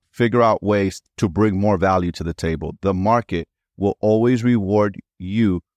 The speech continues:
according to the value you bring to the marketplace. Always remember that. Lastly, Hunter Biden, the recently indicted son of President Biden, sued the I R S, claiming agents intentionally made his private tax return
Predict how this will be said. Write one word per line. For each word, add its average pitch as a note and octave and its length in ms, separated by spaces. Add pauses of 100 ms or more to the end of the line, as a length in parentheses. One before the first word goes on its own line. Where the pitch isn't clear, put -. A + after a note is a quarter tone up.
(100)
according G2 640
to G2 240
the F#2 100
value E2+ 580 (240)
you F#2+ 180
bring E2+ 480
to E2+ 240
the D#2+ 120
marketplace. - 800
Always A#2+ 340
remember G2 380
that. D#2 180 (280)
Lastly, A#2+ 560 (220)
Hunter D#3+ 360
Biden, A#2 460 (300)
the A2+ 120
recently D#3+ 680
indicted B2+ 600
son E3+ 400
of - 180
President G2+ 440
Biden, A#2+ 280 (120)
sued G#3+ 300
the G3+ 140
I F3 140
R C3 100
S, G#2 200
claiming C3 420
agents E3 420
intentionally C#3 680
made A#2+ 300
his A2+ 160
private A2 380
tax - 260
return F2+ 520